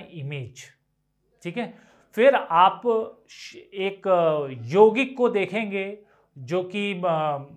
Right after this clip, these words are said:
आसन की मुद्रा में बैठे हुए हैं और उनके पैर के पास तीन चार जानवरों की इमेज मिलते हैं। इसे अज्यूम किया जाता है कि ये शिवा या शिव का है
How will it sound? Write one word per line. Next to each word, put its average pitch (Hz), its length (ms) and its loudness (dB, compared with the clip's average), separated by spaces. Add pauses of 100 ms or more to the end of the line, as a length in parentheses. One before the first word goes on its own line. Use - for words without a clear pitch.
आसन 180 580 4
की 233 60 -4
मुद्रा 190 420 2
में 202 160 0
बैठे 165 300 -4
हुए 180 260 -6
हैं 175 300 -6
और 175 280 -4
उनके 180 220 -6
पैर 175 360 -4
के 180 120 -10
पास 175 340 -8
तीन 147 180 -14
चार 165 200 -6
जानवरों 147 400 -10
की 160 140 -18 (120)
इमेज 143 320 -14
मिलते 117 320 -18
हैं। 107 200 -20 (380)
इसे 269 260 0
अज्यूम 233 540 -2
किया 208 200 0
जाता 180 260 0
है 202 220 -4
कि 208 140 -14
ये 214 160 -2
शिवा - 720 -2 (280)
या 170 100 -2
शिव 202 420 -4
का 151 160 -6
है 170 440 -8